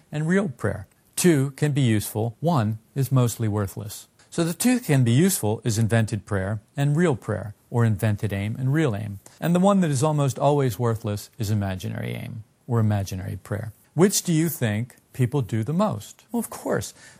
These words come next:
because we are asleep, because people are asleep, mostly, then what they do the most is imaginary aim. And imaginary aim is easy to fulfill because you imagine the fulfillment of it just like you've imagined the aim. For example,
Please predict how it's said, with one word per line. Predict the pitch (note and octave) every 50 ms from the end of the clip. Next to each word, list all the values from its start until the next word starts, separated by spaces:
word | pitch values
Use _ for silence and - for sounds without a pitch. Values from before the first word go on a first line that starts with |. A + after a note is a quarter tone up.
| _ _
because | C#3+ C3 - D3+ C#3+ G#2+
we | A2+ B2 C3+ C3
are | A#2+ A2+
asleep, | A2 G#2 - - - F#3+ F3+ E3 F3 F#3+ - _
because | - A#2+ - B2+ A2 -
people | - B2+ A#2+ A2 - A2+
are | G#2+ G#2
asleep, | G2+ G2 - - - D3+ C#3 C#3+ C#3 - _ _ _ _
mostly, | A2 G2+ G2+ G2 - - - G2 A2 C3+ - _ _
then | F3 E3+ D#3+
what | C3 C3 B2+ -
they | D#3+ D#3
do | C3+ C3+ B2+
the | A#2 C#3+
most | C3+ A#2 G#2+ G2+ F2+ F2 G#2+ A2 - - -
is | - C#3+ C#3+ B2+
imaginary | D#3+ A#2+ G#2 G2 G2+ G2 B2 B2+ C3+ C#3+ D3 D3+
aim. | D#3 E3 D3 G#2+ F#2 F2+ F2+ - _ _
And | - C#3
imaginary | C#3+ C#3+ D3+ F3+ G3+ F#3+ - F3+ E3+ D#3 - -
aim | D3 E3+ F#3+ F#3 D#3+ D3 - -
is | C#3 A#2 -
easy | - E3 F#3 G#3 G3 D3 B2 A2+ A2 G2+ -
to | - -
fulfill | A#2+ - A#2+ G#2 - - A2+ - - A2 - _ _
because | B2+ G#2+ - B2 A2+ G2+ - - _ _ -
you | A#2 A2+
imagine | G#2 G#2 G2+ G2+ G#2 F#2+ A2+ A2+ A#2
the | A#2
fulfillment | - C#3 C3 - D#3 D#3 D3 A#2+ G#2 G#2+
of | G2+ F#2
it | A2 B2 - _ _
just | - A#2 G#2 -
like | A2+ G#2 -
you've | A#2 G2+
imagined | G2 G2+ G2+ G2+ G2+ G2 - A2 G#2
the | G2+ G2
aim. | F#2+ F#2 F2 E2+ E2+ - _ _ _ - -
For | - C#3
example, | B2+ G2+ - A#2+ A2+ G#2 - - -